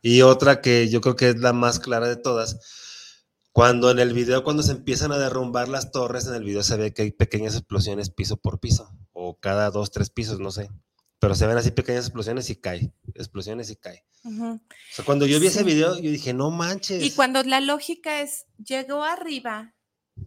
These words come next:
Speaker 2: pues se cae arriba.
Speaker 1: Exacto,
Speaker 2: O sea,
Speaker 1: a la
Speaker 2: s-,
Speaker 1: parte de
Speaker 2: sí
Speaker 1: arriba.
Speaker 2: creo que al romper, obviamente se derrumbe.
Speaker 1: Ajá, exacto, la caída debería
Speaker 2: Se
Speaker 1: ser
Speaker 2: colapse.
Speaker 1: lateral, de, de una
Speaker 2: Sí.
Speaker 1: manera lateral,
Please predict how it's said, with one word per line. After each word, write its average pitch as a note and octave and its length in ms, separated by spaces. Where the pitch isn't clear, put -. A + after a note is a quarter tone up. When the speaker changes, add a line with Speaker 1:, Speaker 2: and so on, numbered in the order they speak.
Speaker 2:
pues A3 160
se G#3 160
cae A3 240
arriba. G#3+ 420
Speaker 1:
Exacto, A2+ 800
Speaker 2:
O - 40
sea, G#3 160
Speaker 1:
a G3+ 60
la G3 80
Speaker 2:
s-, - 80
Speaker 1:
parte G#3+ 220
de A#3+ 120
Speaker 2:
sí D#4+ 60
Speaker 1:
arriba. - 180
Speaker 2:
creo C#4+ 300
que D4+ 300
al G#3+ 200
romper, A#3 720
obviamente A3+ 480
se A3+ 160
derrumbe. G#3 300
Speaker 1:
Ajá, C3+ 200
exacto, C3 380
la B2+ 120
caída C3+ 280
debería C3+ 220
Speaker 2:
Se - 60
Speaker 1:
ser A#3+ 120
Speaker 2:
colapse. B3+ 420
Speaker 1:
lateral, C3+ 720
de, A2+ 220
de A2 220
una G#2+ 100
Speaker 2:
Sí. G#2+ 60
Speaker 1:
manera A2+ 300
lateral, A#2+ 440